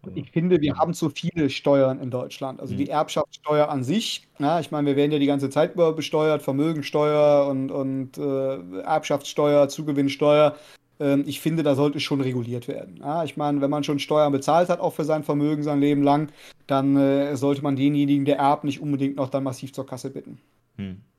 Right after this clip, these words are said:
Speaker 2: Ja, ich weiß nicht so ganz, wie ich dazu stehe. Ich find's halt, es kommt natürlich schon irgendwie unfair rüber, wenn man denkt, der, der eine kriegt vielleicht einfach zehn Millionen, weil er, äh, das Glück gehabt hat, einen Vater zu haben, der die halt rumliegen hat.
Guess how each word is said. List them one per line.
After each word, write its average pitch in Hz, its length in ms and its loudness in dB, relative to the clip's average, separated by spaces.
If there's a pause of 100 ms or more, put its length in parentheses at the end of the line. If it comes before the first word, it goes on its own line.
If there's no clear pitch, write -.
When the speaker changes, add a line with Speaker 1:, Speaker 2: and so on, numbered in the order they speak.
Speaker 2:
Ja, 110 160 -2
ich 120 140 -6
weiß 135 220 2
nicht 139 100 -6
so 113 120 -8
ganz, 117 280 -4
wie 110 40 -4
ich 104 80 -6
dazu 98 260 -6
stehe. 101 260 -6
Ich 101 80 -12
find's 113 220 -10
halt, 110 160 -8
es 104 160 -14
kommt 117 160 -8
natürlich 117 340 -8
schon 117 160 -8
irgendwie 120 240 -6
unfair 110 420 -4
rüber, 107 300 -4
wenn 101 80 -6
man 101 160 -4
denkt, 110 260 -4
der, 104 280 -4 (380)
der - 120 -2
eine 110 220 -2
kriegt 120 240 -14
vielleicht 104 280 -4
einfach 104 260 -8
zehn 110 220 -8
Millionen, 110 460 -6
weil 104 160 -8
er, 104 260 -6
äh, 104 220 -8
das 104 160 -12
Glück 117 160 -8
gehabt 110 300 -2
hat, 110 80 -4
einen 107 100 -12
Vater 123 300 -2
zu 127 160 2
haben, 131 160 0
der 110 100 -2
die 104 140 -4
halt 104 180 -2
rumliegen 123 460 -4
hat. 131 200 -2